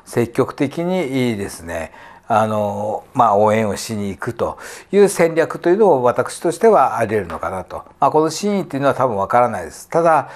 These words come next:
行ってどんな発言をしていくのか、特に和田さんについてはですよ、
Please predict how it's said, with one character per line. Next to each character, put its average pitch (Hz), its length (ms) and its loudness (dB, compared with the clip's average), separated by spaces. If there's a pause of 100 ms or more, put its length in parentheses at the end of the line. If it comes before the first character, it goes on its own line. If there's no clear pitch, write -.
(280)
行 131 160 -2
っ 131 40 -18
て 151 260 2
ど 175 240 4
ん 247 120 -4
な 208 100 4
発 139 320 -2
言 127 180 2
を 120 60 2
し - 160 -10
て 120 140 2
い 110 80 -2
く - 120 -6
の 104 160 -2
か、 - 520 -2
特 175 260 2
に 151 160 4
和 113 180 6
田 165 140 2
さ 165 200 2
ん 170 60 -2
に 160 80 -4
つ - 180 -6
い 165 80 0
て 165 80 2
は 85 100 -2
で - 100 -12
す - 140 -12
よ、 139 220 -2